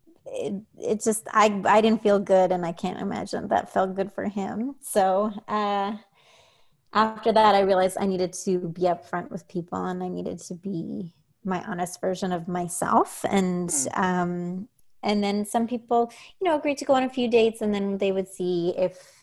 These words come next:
Speaker 1: if we can do some filming, or, or maybe they would do an interview here and there. So it was, it was a lot of relationship building. And a lot of the time with your
Speaker 2: Hmm.
Speaker 1: documentary subjects, it is a lot of relationship building. You're really getting into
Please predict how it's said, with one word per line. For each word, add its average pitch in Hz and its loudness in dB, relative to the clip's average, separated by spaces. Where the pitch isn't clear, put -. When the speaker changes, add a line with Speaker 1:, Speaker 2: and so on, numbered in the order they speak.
Speaker 1:
if - -4
we 180 0
can 170 -6
do 170 -6
some 208 -8
filming, - -12
or, - -10
or 208 -8
maybe 185 -2
they 170 0
would 180 -4
do 175 -4
an 175 -8
interview 175 -6
here 180 -6
and 175 -4
there. 175 -4
So 208 6
it 208 6
was, 202 2
it 220 6
was 226 4
a 214 4
lot 185 6
of 185 2
relationship 190 -2
building. 269 -2
And 214 0
a 214 2
lot 240 6
of 269 4
the 254 4
time 233 0
with 226 0
your 214 6
Speaker 2:
Hmm. 196 2
Speaker 1:
documentary 196 0
subjects, 190 2
it 202 0
is 196 0
a 196 4
lot 180 4
of 185 -4
relationship 208 -6
building. 233 -6
You're 214 -6
really 214 -2
getting 185 0
into 175 -4